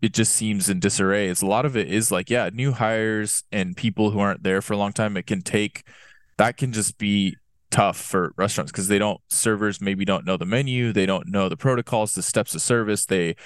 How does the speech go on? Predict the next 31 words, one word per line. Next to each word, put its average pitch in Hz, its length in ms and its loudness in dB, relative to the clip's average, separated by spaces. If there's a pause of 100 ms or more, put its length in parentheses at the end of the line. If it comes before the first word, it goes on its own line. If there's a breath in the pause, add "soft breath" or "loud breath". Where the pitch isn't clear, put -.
(200 loud breath)
are 87 120 2
acclimating, 107 680 -2
they're 87 120 0
new, 110 320 2
and 98 100 0
it's 98 120 0
constantly 104 600 0
new 98 160 0
people 98 320 0
trying 92 220 -2
to 82 80 -2
train. 101 540 -2
And 82 180 -6 (460 loud breath)
so, 107 180 4
I 104 60 2
mean, 110 180 -2
that 120 160 -2
just - 320 -4 (180)
can 104 200 -2
create 101 320 0
a 87 80 -4
lot 92 160 0
of 85 60 -6
challenges. 90 480 -4
The 123 80 -2
more 147 140 2
consistent 131 540 0
you 95 200 0
are, 107 180 4
it's 90 160 -4
like 80 220 -2